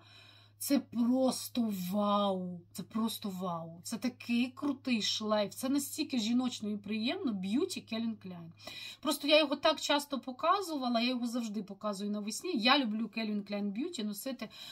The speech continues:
от, е, в цей перехідний період, коли тільки починається весна, і потім вже, е, в кінці травня, коли цвіте жасмін, так само люблю носити, але найбільше він краси-,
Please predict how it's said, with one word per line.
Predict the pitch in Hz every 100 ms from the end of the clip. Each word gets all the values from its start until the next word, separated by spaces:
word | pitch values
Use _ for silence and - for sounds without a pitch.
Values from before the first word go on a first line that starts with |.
| -
от, | 202 214 240 - _
е, | - - -
в | -
цей | - 254
перехідний | 226 240 233 277 240 508 523
період, | 285 233 208
коли | - 226
тільки | 220 226 208
починається | 202 226 - 226 202 190 202
весна, | 196 - 277 -
і | 247
потім | - 294 262
вже, | 233 208 220 - - - -
е, | 220 196 196 185
в | 180
кінці | - 220 208
травня, | 226 233 240 208
коли | 208 208
цвіте | - 190 185 202
жасмін, | 185 - 208 214
так | 196
само | - 208 208
люблю | 202 185 196
носити, | 196 202 277 269 -
але | 214 220
найбільше | 220 208 190 262 339 - 226
він | 220 202
краси-, | - 196 - - - 240 233